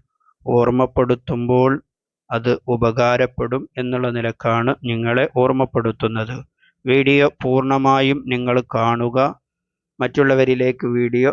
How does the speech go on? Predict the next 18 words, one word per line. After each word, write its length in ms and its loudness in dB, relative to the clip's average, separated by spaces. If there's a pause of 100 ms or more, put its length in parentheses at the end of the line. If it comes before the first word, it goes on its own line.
ഷെയർ 420 0
ചെയ്തു 280 -2
കൊടുക്കുക. 520 -4 (920)
ഒരു 180 4
മാഷാ 500 0
അല്ലാ, 300 2 (100)
അൽഹംദുലില്ലാ 960 -4
എന്നൊക്കെ 460 -6
കമന്റ് 480 -2
ചെയ്യുക. 420 -2 (1120)
നിങ്ങളുടെ 540 2
അഭിപ്രായങ്ങളും 960 -2
ദുആ 360 -2
വസിയത്തും 720 -2 (200)
കമന്റ് 460 -6
ചെയ്യാൻ 460 -4
വേണ്ടി 440 -2
ശ്രമിക്കുക. 680 -2